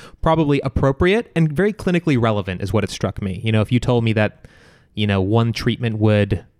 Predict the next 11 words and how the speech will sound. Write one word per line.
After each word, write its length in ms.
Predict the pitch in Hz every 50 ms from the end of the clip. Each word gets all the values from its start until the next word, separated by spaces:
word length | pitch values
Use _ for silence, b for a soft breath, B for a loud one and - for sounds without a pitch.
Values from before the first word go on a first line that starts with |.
| _ _
help 320 | _ - - 117 110 107
my 100 | 113 107
patients, 760 | - 113 110 107 - 110 104 101 98 - - - - - - b b b b b b b b b b _ -
uh, 340 | - 107 104 101 101 98 98 -
or, 80 | 120 117
or 320 | 110 110 110 107 104 98 - _ _ _ _ _
one 160 | - 131 127
treatment 340 | 123 - 131 113 110 123 117
would 100 | 113 107
help 300 | 107 - 131 120 - -
them, 200 | 123 110 107 107